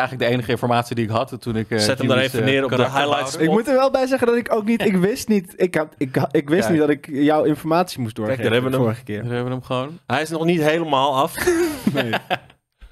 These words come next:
Speaker 2: To
Speaker 3: Oké.
Speaker 2: be continued.
Speaker 3: Ik heb mijn
Speaker 1: To be
Speaker 3: best gedaan.
Speaker 1: continued, ja, precies.
Speaker 2: Als
Speaker 3: Dat
Speaker 2: ik
Speaker 3: is
Speaker 2: ooit
Speaker 3: het
Speaker 2: in, als ik ooit een dag vrij heb de komende tijd, zal ik misschien, eh, de backup, eh, die ik heb, eh, gaan verven. Da-,
Speaker 3: Heb
Speaker 2: daarover
Speaker 3: je er nog
Speaker 2: later.
Speaker 3: eentje?
Speaker 2: Ja, ik heb er twee ge-, ge-, geprint in jouw geval, want ik wist wat er ging komen namelijk.
Speaker 3: <laughs> Dankjewel.
Speaker 2: <laughs>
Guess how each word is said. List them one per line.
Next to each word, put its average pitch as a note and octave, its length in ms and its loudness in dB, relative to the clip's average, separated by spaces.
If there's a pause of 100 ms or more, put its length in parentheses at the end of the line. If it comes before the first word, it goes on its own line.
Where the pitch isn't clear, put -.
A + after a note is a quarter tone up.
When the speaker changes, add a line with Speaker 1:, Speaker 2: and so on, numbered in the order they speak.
(340)
Speaker 2:
To F3 100 2
Speaker 3:
Oké. E3+ 120 2
Speaker 2:
be D#3 80 2
continued. D3+ 380 0
Speaker 3:
Ik - 60 2
heb D#3+ 160 2
mijn F3 80 2
Speaker 1:
To D3+ 60 0
be D#3 80 2
Speaker 3:
best D#3 160 -2
gedaan. C#3 240 2
Speaker 1:
continued, C#3 280 -2
ja, B2 140 -2
precies. B2+ 360 -8
Speaker 2:
Als C#3+ 160 0
Speaker 3:
Dat D3+ 100 -2
Speaker 2:
ik D#3 60 4
Speaker 3:
is D3+ 60 4
Speaker 2:
ooit C3+ 100 0
Speaker 3:
het D3 120 0
Speaker 2:
in, - 80 -2
als C#3+ 100 2
ik C#3+ 80 -4
ooit C#3 180 2
een C3 100 0
dag C3+ 220 0
vrij C3+ 280 2
heb B2+ 160 2
de B2+ 80 0
komende B2 340 0
tijd, A#2+ 240 -2
zal B2 120 0
ik A#2+ 60 -4
misschien, A#2+ 340 -6
eh, A2 140 -2
de A2+ 80 -6
backup, A#2+ 500 -2
eh, A2 160 0
die A#2+ 120 -4
ik A2 80 -6
heb, A#2+ 360 -4
eh, F#2+ 360 -2
gaan G#2 180 -6
verven. A2 440 -6
Da-, G2+ 280 -10
Speaker 3:
Heb G2 140 -8
Speaker 2:
daarover E3 260 0
Speaker 3:
je D#3 60 0
er D#3+ 60 2
nog F#3 80 2
Speaker 2:
later. D#3 140 -4
Speaker 3:
eentje? A#2 260 -4 (440)
Speaker 2:
Ja, C#3+ 140 0
ik C3 80 -4
heb A2+ 140 -6
er G2+ 80 -10
twee G2+ 180 -4
ge-, - 300 -16
ge-, G#2 280 -10
geprint A2 420 -6
in A2 60 -4
jouw G#2 160 -2
geval, G#2+ 240 -6
want A#2 140 -4
ik G#2 60 -10
wist G#2 200 -8
wat - 120 -10
er F#2+ 60 -10
ging G2 160 -12
komen G2 300 -4
namelijk. G#3+ 400 0 (160)
Speaker 3:
<laughs> - 120 -6
Dankjewel. A2+ 440 -2 (120)
Speaker 2:
<laughs> B2 100 -12